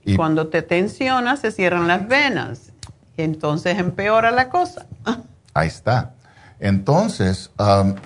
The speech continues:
Speaker 1: necesitamos practicar calma, practicar relajación,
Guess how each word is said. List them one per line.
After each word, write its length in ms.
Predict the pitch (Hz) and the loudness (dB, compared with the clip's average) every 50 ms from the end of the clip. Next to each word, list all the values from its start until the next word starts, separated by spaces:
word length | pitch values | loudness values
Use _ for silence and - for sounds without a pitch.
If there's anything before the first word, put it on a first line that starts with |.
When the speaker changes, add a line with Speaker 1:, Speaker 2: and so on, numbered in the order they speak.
| - - - - - - _ _ _ _ - | -18 -16 -12 -12 -12 -12 _ _ _ _ -2
Speaker 1:
necesitamos 1300 | 117 117 113 107 - 110 101 - 107 98 - 113 104 104 101 98 98 98 98 95 - - - - _ _ _ _ _ _ _ _ _ _ _ - - _ _ _ - | 0 0 0 0 -2 -4 -6 -6 -6 -4 -2 0 0 2 2 2 2 0 0 -2 -6 -12 -20 -20 _ _ _ _ _ _ _ _ _ _ _ -20 -20 _ _ _ -2
practicar 1080 | - 95 90 90 - - - 92 87 - - - 113 110 113 113 92 80 73 - - - _ _ _ _ _ _ _ _ _ _ - | 2 2 2 2 0 -2 -4 -4 -4 -4 -6 0 2 4 4 4 2 2 -2 -6 -16 -20 _ _ _ _ _ _ _ _ _ _ -4
calma, 500 | - 85 80 78 71 67 67 65 69 - | -2 -2 -2 -2 -2 -6 -6 -8 -6 -2
practicar 880 | - 80 76 - - - 90 78 - - - 98 95 104 104 95 87 | -2 -2 -2 -4 -6 -10 -10 -10 -10 -4 2 4 4 6 4 4 2
relajación, 800 | 85 78 76 73 71 - - 71 - - 73 69 65 64 62 - | 0 0 0 -2 -4 -2 2 4 4 4 4 0 -4 -4 -6 -10